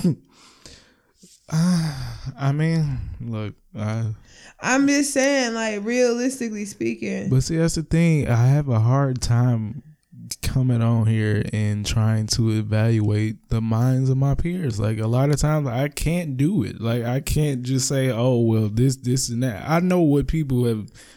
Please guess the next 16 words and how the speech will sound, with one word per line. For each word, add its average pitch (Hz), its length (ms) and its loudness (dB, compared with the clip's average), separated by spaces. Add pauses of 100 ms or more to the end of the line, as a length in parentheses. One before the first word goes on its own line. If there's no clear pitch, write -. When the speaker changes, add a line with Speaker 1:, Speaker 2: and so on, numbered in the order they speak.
(200)
Speaker 1:
said 151 380 0
to 127 120 2
me, 131 440 2
but 117 460 0 (220)
I 170 140 0
don't 214 220 -2
necessarily 196 480 0
agree 220 300 0
with 139 200 0
it. - 140 -6
So 127 440 0
that's 139 300 2
always 156 400 2
my 151 200 0
conundrum, 120 640 -2
is 117 320 -4